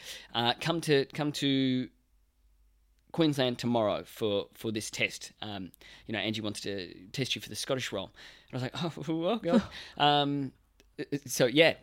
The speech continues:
Speaker 1: So I packed all my stuff up, went to Queensland, got there, and, um, the, the, the third, um, Neri, who we,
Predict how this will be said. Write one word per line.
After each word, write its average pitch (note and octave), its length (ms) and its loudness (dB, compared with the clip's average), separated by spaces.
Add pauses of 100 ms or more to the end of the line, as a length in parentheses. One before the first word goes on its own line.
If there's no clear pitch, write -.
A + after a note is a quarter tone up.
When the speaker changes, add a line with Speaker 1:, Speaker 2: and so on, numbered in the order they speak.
Speaker 1:
So - 140 0
I A#2+ 60 4
packed D#3 240 -2
all C3 80 -2
my A#2 160 -2
stuff B2 260 -2
up, B2+ 260 -2
went C3+ 220 -2
to - 80 -8
Queensland, A2+ 560 0 (380)
got - 180 2
there, C#3 420 6
and, A#2 320 0
um, G2+ 500 -2 (760)
the, A2+ 480 0
the, G#2 260 0
the B2+ 100 -4
third, A#2+ 500 2 (280)
um, G2 380 -6 (840)
Neri, A#2 420 2
who A2+ 140 0
we, G2+ 280 -2